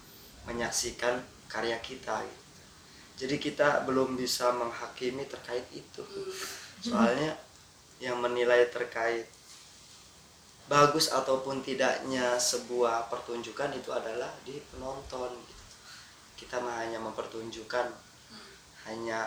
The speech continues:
Speaker 1: memberikan apa ya, suatu tontonan ataupun hiburan untuk masyarakat ataupun mahasiswa gitu. Ya, terkait itu kayaknya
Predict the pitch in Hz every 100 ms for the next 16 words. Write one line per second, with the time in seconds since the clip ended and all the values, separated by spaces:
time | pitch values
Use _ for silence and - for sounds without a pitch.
0 | - - - 123 120 123 123 117 - 120
1 | 113 117 113 110 - - - - 160 -
2 | 113 104 - - - 120 120 113 120 -
3 | 117 113 117 123 123 113 113 - 120 117
4 | 110 117 120 131 - - - - - -
5 | - - - - 120 117 131 127 120 110
6 | 104 110 107 - 123 - - - - -
7 | - - - - - - - - 110 117
8 | 117 113 117 139 135 - 107 - - -
9 | 92 92 107 104 - - - - - -
10 | - - - - - - - - - -
11 | 135 135 131 131 131 135 131 127 - -
12 | - - - - - - - 147 156 156
13 | 147 151 165